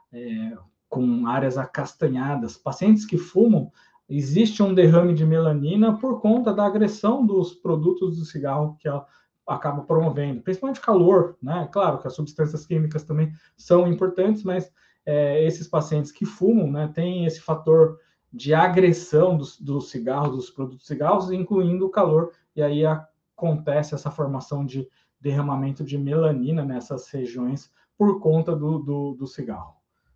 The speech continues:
Boa noite, Karina. Tudo bom? Então, aqui é só pra um maior, uma maior proximidade, né? Esse paciente, por exemplo, é um paciente que a gente teria que fazer em várias etapas. Eu fiz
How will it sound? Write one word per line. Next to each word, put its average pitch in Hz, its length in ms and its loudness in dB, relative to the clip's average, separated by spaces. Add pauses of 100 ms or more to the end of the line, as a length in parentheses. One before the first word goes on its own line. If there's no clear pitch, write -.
(140)
Boa 135 260 0
noite, 156 340 -2
Karina. 123 640 -2
Tudo 117 200 -12
bom? 156 400 -2 (920)
Então, 143 120 -12
aqui 143 180 -8
é 143 80 -2
só 151 200 -2
pra 151 260 -4
um 135 360 -6
maior, 127 580 -4 (180)
uma 113 480 -6
maior 120 340 -4
proximidade, 135 720 -6
né? 156 220 -4 (300)
Esse - 100 -20
paciente, 143 500 -4
por 123 140 -6
exemplo, 127 460 -2
é 139 120 0
um 147 80 -2
paciente 143 360 -4
que - 80 -4
a 190 60 0
gente 175 180 0
teria 175 180 2
que - 80 -8
fazer 170 240 0
em 175 80 0
várias 165 340 2
etapas. 127 460 -2
Eu 131 120 -4
fiz 151 340 -6